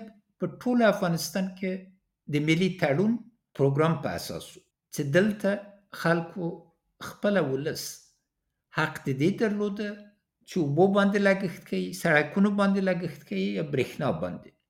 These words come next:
او دا امکان برابر سوی، نو ځکه چې دا چراغونه ګورئ چې کم له کمه مېرمنو ته وګورئ، که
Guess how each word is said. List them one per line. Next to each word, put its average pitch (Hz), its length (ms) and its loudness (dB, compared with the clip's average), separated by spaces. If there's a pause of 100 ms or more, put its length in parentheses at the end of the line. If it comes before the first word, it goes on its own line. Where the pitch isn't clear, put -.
(160)
او 139 240 2
دا 160 100 6
امکان 170 340 2
برابر 135 360 2
سوی، 254 260 -4
نو 214 120 0
ځکه 143 260 -2
چې 139 140 -6
دا 139 120 2
چراغونه 143 520 0
ګورئ 233 360 -6
چې - 140 -10
کم 156 260 -2
له 156 160 0
کمه 147 260 -2 (640)
مېرمنو 185 420 4
ته 233 160 4
وګورئ، 269 500 2 (640)
که 165 80 2